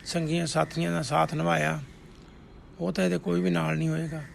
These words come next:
ਜਿਹੜੀ ਚੀਜ਼ ਨਾਲ ਜਾਣੀ ਸੀ, ਉਹ ਇਹਨੇ ਇਕੱਠੀ ਨਹੀਂ ਕੀਤੀ। "ਵਣਜ ਕਰੋ ਵਣਜਾਰਿਓ, ਵੱਖਰ ਲਿਓ ਸਮਾਲ, ਤੈਸੀ ਵਸ ਵਿਸਾਹੀ ਹੈ, ਜੈਸੀ ਨਿਭੇ ਨਾਲ।" ਨਾਨਕ ਜੀ ਕਿਰਪਾ ਕਰਦੇ ਨੇ ਭਾਈ, ਇਹ ਵਪਾਰੀ ਆ, ਵਪਾਰ ਕਰ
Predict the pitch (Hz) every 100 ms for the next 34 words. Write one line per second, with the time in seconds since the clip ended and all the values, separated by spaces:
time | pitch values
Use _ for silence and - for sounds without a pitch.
0 | - - - - - - 165 208 214 214
1 | 196 170 180 175 175 196 185 - 196 190
2 | 190 190 185 170 175 - 170 170 170 160
3 | 180 156 - - - - - - - -
4 | - - - 156 170 190 175 185 170 156
5 | 160 156 160 156 156 156 156 160 - 180
6 | 170 - 151 143 151 131 151 156 156 156
7 | 156 - - - - - 165 160 156 160
8 | 151 151 139 143 135 156 151 165 170 156
9 | 139 - - - - - - - - 147
10 | 160 - 160 143 143 143 139 131 120 139
11 | 156 165 147 147 147 151 - 160 165 147
12 | 160 147 160 151 160 156 156 - - -
13 | - - - 165 156 147 165 165 170 175
14 | 156 165 165 160 165 165